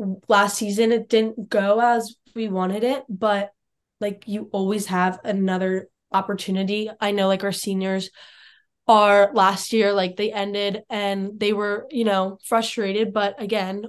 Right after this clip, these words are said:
we have this year and everyone, all the returners, we have a year to prove ourselves. And playing against Towson and Stony Brook was insane. Like, Stony Brook is a ridiculous team, and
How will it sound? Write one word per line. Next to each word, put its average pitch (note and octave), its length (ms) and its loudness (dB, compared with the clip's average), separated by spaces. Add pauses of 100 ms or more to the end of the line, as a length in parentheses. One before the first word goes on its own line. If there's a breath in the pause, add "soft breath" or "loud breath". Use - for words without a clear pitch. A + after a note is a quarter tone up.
we G3+ 800 -4 (600)
have G3 440 0
this A3 260 -2
year F#3 280 -2
and G3+ 180 -6
everyone, G3+ 440 -2
all F#3+ 220 0
the F#3+ 100 -4
returners, F#3+ 580 -4
we G3 80 -2
have F#3+ 180 -2 (440 soft breath)
a A3 100 2
year G3 300 2
to G3 260 2 (180)
prove A#3 300 2
ourselves. F#3+ 560 -2 (140)
And G#3 440 0
playing B3+ 320 2
against A3 460 0
Towson F#3 360 -4
and F#3 160 -6
Stony F#3 300 -4
Brook F#3 400 -4 (380 soft breath)
was G3 320 4
insane. G3 460 -2
Like, F3 120 -4
Stony A3 340 -2
Brook F3+ 260 -4
is F#3 160 -4
a F#3 160 -4 (600)
ridiculous G3+ 760 0
team, G3 380 -2 (120)
and F#3 380 -4